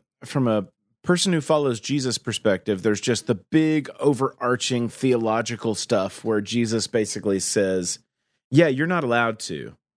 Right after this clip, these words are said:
Uh, you don't get to bring shame on anybody." Um, God, like, God judges, and, um, and actually that's just not your purview. Uh, it's not, it's not your jurisdiction. And so that's, that's kind of like w-, one level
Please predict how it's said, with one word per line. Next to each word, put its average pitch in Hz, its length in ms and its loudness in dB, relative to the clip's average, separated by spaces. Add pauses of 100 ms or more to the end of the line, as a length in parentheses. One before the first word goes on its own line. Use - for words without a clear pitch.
(420)
Uh, 101 340 4
you 127 160 4
don't 185 120 2
get 160 140 -6
to 139 80 -4
bring 127 240 2
shame 110 300 0
on 92 120 -2
anybody." 62 500 -6 (580)
Um, 98 760 0 (120)
God, 123 380 2
like, 120 220 -4 (120)
God 147 400 2 (240)
judges, 127 640 0 (180)
and, 110 520 0 (120)
um, 98 500 0 (420)
and 120 100 4
actually 120 300 0
that's 107 200 0
just 113 180 -4
not 101 300 -2
your 98 80 -2
purview. 78 520 -4 (180)
Uh, 90 200 2
it's 85 140 -4
not, 98 240 -2
it's 98 140 -8
not 110 180 0
your 98 80 -6
jurisdiction. 87 720 -6 (600)
And 135 280 4
so 147 100 -2
that's, 170 440 -2
that's 170 240 0
kind 196 180 0
of 165 60 0
like 135 240 0
w-, 131 400 0
one 156 420 0
level 131 500 0